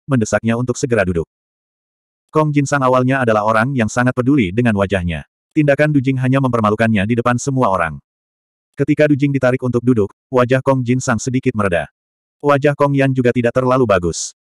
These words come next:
Jelas bahwa dia tidak menyukai Du Jing ini. Luan melihat sekeliling dan melihat suasana canggung. Dia berkata dengan lembut, "Senior, junior benar-benar tidak ingin memikirkan hal-hal ini sepagi ini. Saudari Yan pasti akan memiliki pertimbangannya sendiri."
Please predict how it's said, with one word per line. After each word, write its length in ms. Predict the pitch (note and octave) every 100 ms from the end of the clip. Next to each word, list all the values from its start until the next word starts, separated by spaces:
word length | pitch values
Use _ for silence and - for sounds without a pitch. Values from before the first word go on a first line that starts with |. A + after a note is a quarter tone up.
| _
Jelas 320 | C#3 C#3+ D3+ D3
bahwa 240 | C#3 C#3+
dia 160 | C#3 B2
tidak 200 | B2 A2+
menyukai 320 | A2+ A#2 A#2
Du 120 | A#2+
Jing 160 | B2+ C3+
ini. 280 | A2 F2 D2 _ _ _ _ _ _ -
Luan 280 | D3 D3 C#3+
melihat 240 | B2+ B2
sekeliling 400 | - C3 A#2+ A#2+
dan 160 | B2+ A#2
melihat 240 | G#2+ A#2 -
suasana 360 | C3 A#2+ B2+
canggung. 440 | G2+ G2+ E2+ D#2+ C#2+ _ _
Dia 200 | D3 D3 D#3
berkata 320 | D3 B2 B2+
dengan 160 | A#2 A2+
lembut, 320 | A#2 B2+ D#3 _
"Senior, 480 | - B2+ A#2+ F2+ F2+ B2+ _
junior 360 | C#3 C3+ C#3+ D#3+
benar-benar 400 | C#3+ A#2+ A2+ A#2
tidak 160 | A2
ingin 160 | G#2 A2
memikirkan 480 | G#2+ G2+ B2 A#2 G#2+
hal-hal 320 | A#2+ A#2 B2
ini 160 | C3 G#2+
sepagi 480 | - A#2 G#2 G2+
ini. 120 | E2 C#2 - _ _ _ _ -
Saudari 440 | - C#3+ C3+ C#3
Yan 120 | C3
pasti 320 | C3 B2+ D3
akan 160 | C3 B2 A#2+
memiliki 360 | G#2+ G#2+ B2 B2+
pertimbangannya 640 | C3 C3 A#2+ A2+ B2+ G#2
sendiri." 400 | - G2+ F2+ D2+